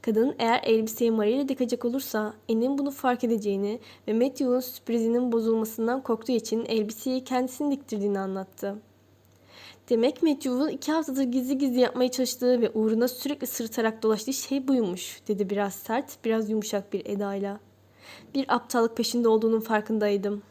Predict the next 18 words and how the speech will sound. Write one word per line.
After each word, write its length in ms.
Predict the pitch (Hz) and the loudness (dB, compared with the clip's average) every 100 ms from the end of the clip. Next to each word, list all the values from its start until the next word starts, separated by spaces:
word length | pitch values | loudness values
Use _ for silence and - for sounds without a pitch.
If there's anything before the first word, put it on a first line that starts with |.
| _ _ - | _ _ -4
Bence 300 | 311 277 247 | 2 4 4
Anne'in 280 | - 247 247 | 4 4 6
yeni 220 | 247 247 | 4 2
bir 120 | 233 | 0
elbise 340 | 226 226 220 247 | 2 2 2 0
ihtiyacı 460 | 226 240 226 220 | 2 4 2 2
yok. 260 | 208 190 - - - - - | -2 -2 -12 -20 -20 -18 -4
Çünkü 360 | 330 294 294 | -4 -2 -4
bu 80 | 330 | -2
kış 320 | 311 294 - - - - _ _ - | 0 -2 -4 -14 -20 -20 _ _ -2
ona 140 | 285 | -2
tam 240 | 302 302 339 | -2 -4 -4
üç 180 | 349 - | -4 -2
tane 320 | 294 262 277 | 2 2 2
kalın, 380 | 269 247 233 285 - - | 0 2 2 2 -10 -10
güzel 260 | 240 269 - | 0 2 2
elbise 360 | 220 208 - 196 | 0 -2 -2 -4
diktim. 380 | - - 202 | -6 -8 -8